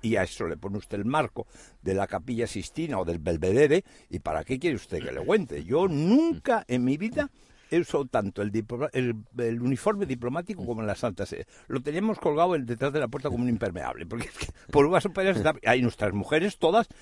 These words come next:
de absoluto negro y vestidas con mantilla. Aunque eso sí, no tenían asiento con nosotros a nuestro lado. Estaban todas en un rincón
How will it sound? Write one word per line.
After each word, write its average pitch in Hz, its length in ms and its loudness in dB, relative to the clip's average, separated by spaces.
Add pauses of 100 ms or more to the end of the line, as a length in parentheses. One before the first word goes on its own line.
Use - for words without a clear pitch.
(140)
de - 140 0
absoluto 151 500 -2
negro 170 340 0
y 113 80 -4
vestidas 147 460 -2
con 107 160 -2
mantilla. 95 460 -6 (460)
Aunque 123 260 -2
eso 240 180 -2
sí, - 200 -8 (2000)
no 185 580 2 (140)
tenían 202 580 0
asiento 196 600 0
con 131 140 -4
nosotros 170 280 -4
a 180 60 -4
nuestro 180 300 -4
lado. 123 200 -2 (800)
Estaban 202 360 0
todas 196 240 0
en 147 100 0
un 202 160 2
rincón 185 680 2